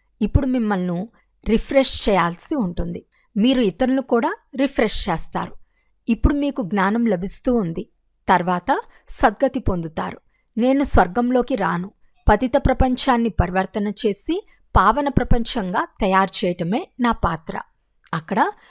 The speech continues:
మీ వద్ద అనంతమైన ఖజానా ఉంటుంది. ఇక్కడేమో నిరుపేదలుగా ఉన్నారు. అందుకే మీరు బేహద్ స్వర్గ వారసత్వాన్ని ఇవ్వమని తండ్రిని పిలుస్తారు. కల్పకల్పం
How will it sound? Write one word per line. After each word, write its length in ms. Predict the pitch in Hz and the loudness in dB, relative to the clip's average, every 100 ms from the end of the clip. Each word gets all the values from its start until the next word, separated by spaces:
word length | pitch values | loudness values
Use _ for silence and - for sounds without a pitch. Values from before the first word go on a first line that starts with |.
| _ 202 | _ 0
మీ 160 | 247 | 2
వద్ద 280 | 247 233 208 | 4 2 2
అనంతమైన 680 | 240 202 240 262 262 262 262 | 0 0 -2 0 0 0 -2
ఖజానా 540 | 254 233 254 220 202 | -4 -2 -2 -2 -4
ఉంటుంది. 440 | 190 165 170 165 - _ _ _ 202 | -4 -4 -6 -6 -12 _ _ _ -8
ఇక్కడేమో 600 | - 180 175 175 349 - 214 | -4 -2 0 -2 -4 -4 -2
నిరుపేదలుగా 760 | 226 254 294 214 190 175 240 | -2 -2 -2 -2 -4 -4 -4
ఉన్నారు. 380 | 214 175 - - - _ _ 196 | -4 -8 -10 -14 -20 _ _ -4
అందుకే 380 | 185 175 208 | -4 -2 -2
మీరు 360 | 190 175 226 381 - _ - | -2 0 -2 -4 -8 _ -10
బేహద్ 460 | 156 214 240 294 233 | 0 2 4 0 2
స్వర్గ 380 | - 214 196 220 | 0 0 0 0
వారసత్వాన్ని 800 | 214 190 190 - 233 - 220 220 | 2 0 2 0 0 0 -2 0
ఇవ్వమని 560 | 180 190 185 180 175 208 _ _ - | -2 -2 -2 -2 -4 -8 _ _ 0
తండ్రిని 380 | 226 233 196 254 | 2 2 -2 0
పిలుస్తారు. 680 | - 247 190 - 208 175 - _ _ _ - | 2 2 0 -2 -4 -8 -12 _ _ _ 2
కల్పకల్పం 800 | 226 - 269 208 208 - 170 | 2 4 2 2 0 0 -2